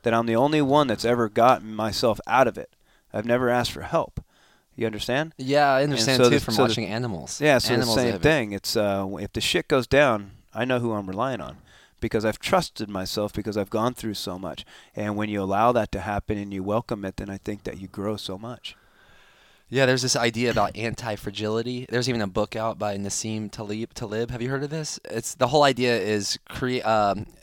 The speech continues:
Speaker 2: considering that there are some, there's a possibility that challenges or problems or issues or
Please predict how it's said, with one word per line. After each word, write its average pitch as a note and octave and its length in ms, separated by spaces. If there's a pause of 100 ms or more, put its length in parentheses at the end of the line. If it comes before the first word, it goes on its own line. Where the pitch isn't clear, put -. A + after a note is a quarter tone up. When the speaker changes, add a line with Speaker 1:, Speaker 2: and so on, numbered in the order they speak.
(120)
Speaker 2:
considering B2+ 720
that G2+ 300
there G#2 260
are G2+ 160
some, A#2 520 (600)
there's A2 200
a G2+ 40
possibility G#2 640
that F2 260 (360)
challenges G2 1080
or F#2+ 240 (140)
problems G2 580
or F2+ 160
issues F#2+ 460
or F2+ 120